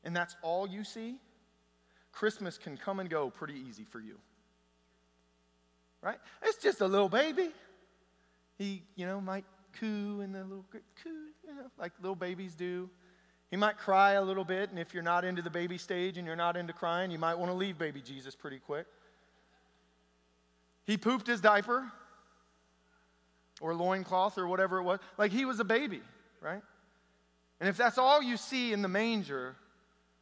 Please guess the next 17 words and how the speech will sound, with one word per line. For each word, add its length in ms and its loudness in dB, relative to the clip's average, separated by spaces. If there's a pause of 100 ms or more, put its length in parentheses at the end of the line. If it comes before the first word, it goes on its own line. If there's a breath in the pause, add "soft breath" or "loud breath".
(260)
you 100 -12
can 140 -8
move 200 -4
past 320 -2
the 60 -12
story 380 -4
pretty 260 -10
quick 320 -6
with 140 -10
just 220 -10
a 100 -8
sweet 340 -16
little, 240 -10
"Oh, 400 -8
that's 240 -16
so 160 -10
precious." 720 -16